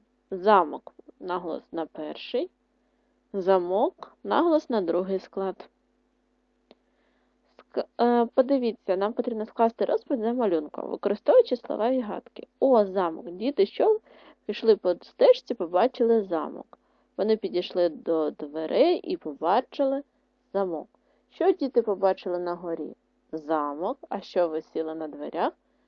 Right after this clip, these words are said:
Замок. Отже, перед тим, як ви оберете цеглинку, вам потрібно буде виконати сьоме завдання.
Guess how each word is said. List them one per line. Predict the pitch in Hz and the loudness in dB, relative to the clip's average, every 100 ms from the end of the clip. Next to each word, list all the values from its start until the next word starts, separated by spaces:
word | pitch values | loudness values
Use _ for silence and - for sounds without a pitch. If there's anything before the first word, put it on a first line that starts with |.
| _ _ - | _ _ -2
Замок. | 311 349 311 262 254 - _ _ _ - _ _ - | 2 4 4 0 -2 -12 _ _ _ -20 _ _ -4
Отже, | 247 220 | -2 0
перед | 214 220 226 | 0 0 0
тим, | 226 202 | -2 -2
як | 185 | -4
ви | 190 | -2
оберете | 190 180 185 180 165 | -2 -2 -4 -4 -6
цеглинку, | - 185 196 302 427 - 214 214 - - - | -4 -4 -2 -2 -2 -4 -8 -10 -20 -20 -6
вам | 226 | -4
потрібно | 254 247 226 214 | -2 -4 -4 -6
буде | 208 208 | -8 -8
виконати | 190 196 185 175 180 | -8 -6 -8 -6 -8
сьоме | - 202 185 165 160 | -8 -6 -6 -8 -8
завдання. | 190 196 160 156 151 160 220 | -10 -10 -12 -12 -12 -8 -8